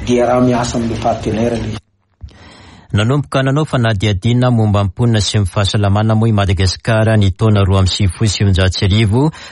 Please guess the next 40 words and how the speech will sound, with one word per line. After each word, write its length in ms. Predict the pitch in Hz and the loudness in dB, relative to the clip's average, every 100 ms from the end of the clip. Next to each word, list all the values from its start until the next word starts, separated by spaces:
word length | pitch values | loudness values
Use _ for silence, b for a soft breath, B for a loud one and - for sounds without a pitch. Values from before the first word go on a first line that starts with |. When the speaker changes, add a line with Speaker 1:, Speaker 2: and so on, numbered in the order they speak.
| - | -6
Speaker 2:
ka 180 | 127 123 | -2 2
ny 160 | 120 | 0
telo 400 | - 135 135 139 | 0 0 0 0
amin'ireo 400 | - 113 104 104 | 0 0 0 0
fanadihadiana 1040 | - 110 101 85 98 82 - 110 110 117 113 | 0 0 0 0 -2 -4 -2 0 2 2 2
miisa 420 | 101 95 - 98 | 2 0 0 -2
dimy 300 | 82 101 98 | 0 0 2
natao 360 | 98 98 117 110 | 0 0 0 0
dia 200 | 87 98 | 0 2
ny 240 | 101 113 - | 2 0 0
U 160 | 101 | 0
S 200 | 98 92 | 0 0
A 60 | 104 | 0
I 100 | 95 | 0
D 380 | 78 101 107 113 | -2 -2 2 2
no 200 | 107 104 | 4 2
namatsy 420 | 95 92 92 - | 2 2 0 -4
vola 380 | 101 104 104 107 | -2 0 0 -2
tamin'ny 500 | - 110 107 110 117 | -2 -2 0 0 -2
fanatanterahana 1040 | - 110 98 92 95 - 90 92 92 117 | -2 -2 0 -2 -2 -2 0 2 2 2
azy. 240 | 113 90 - B B B - | 0 -2 -8 B B B -6
Fa 140 | 151 147 | -2 -2
miroso 400 | 147 147 180 143 | -2 -2 -2 -2
ny 80 | 131 | -2
fanatsarana 720 | - 120 117 123 123 131 135 | 0 -2 0 0 0 2 2
sy 240 | 139 - 120 | 0 0 0
ny 160 | 113 | 0
fanafainganana 840 | 104 113 107 101 104 104 117 117 120 | 0 0 0 0 0 0 0 2 2
ny 140 | 117 101 | 2 0
fomba 320 | - 101 98 | -2 0 0
fiasa 800 | - 120 113 - - 123 120 - | 0 -2 -2 -2 -2 0 0 0
ary 220 | 107 101 | 0 2
ny 140 | 101 101 | 0 0
ady 300 | 110 110 98 | 0 0 2
amin'osika 800 | 98 98 110 - _ 123 120 120 | 2 2 0 -4 _ -2 0 2
ny 160 | 113 104 | 2 4
ao 140 | 101 | 2
amin'ny 480 | 101 101 104 110 117 | 2 2 4 2 0
fahaditsiranana 720 | - 104 90 - 98 107 107 98 | 0 -2 -2 -2 0 2 2 2
malagasy. 640 | 92 95 82 120 120 - | 2 0 0 0 -2 -6